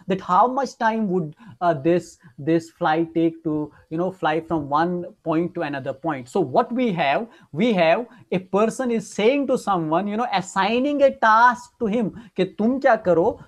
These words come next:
tum makhiyon ko time karo, वैसे जैसे कि तुम एक arrow को time करते हो." Now, suddenly, a slight shift in the, you know,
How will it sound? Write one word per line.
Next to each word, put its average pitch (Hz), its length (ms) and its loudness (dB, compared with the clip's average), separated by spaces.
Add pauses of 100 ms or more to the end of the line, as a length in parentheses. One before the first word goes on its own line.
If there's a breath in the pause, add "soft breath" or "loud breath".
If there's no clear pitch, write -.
(140 loud breath)
tum 233 240 2
makhiyon 220 360 -2
ko 240 120 4
time 233 480 -2
karo, 180 240 2 (280 loud breath)
वैसे 190 760 2 (100)
जैसे 220 340 0
कि 175 160 -4
तुम 160 160 -2
एक 156 160 -4
arrow 151 260 -4
को 190 160 -14
time 196 280 -12
करते 185 280 -14
हो." 190 120 -18 (500 soft breath)
Now, 226 120 2
suddenly, 226 800 0 (340 soft breath)
a 208 80 2
slight 214 560 0
shift - 520 -6
in 208 260 -4
the, 190 100 -2
you 247 180 -4
know, 269 200 -2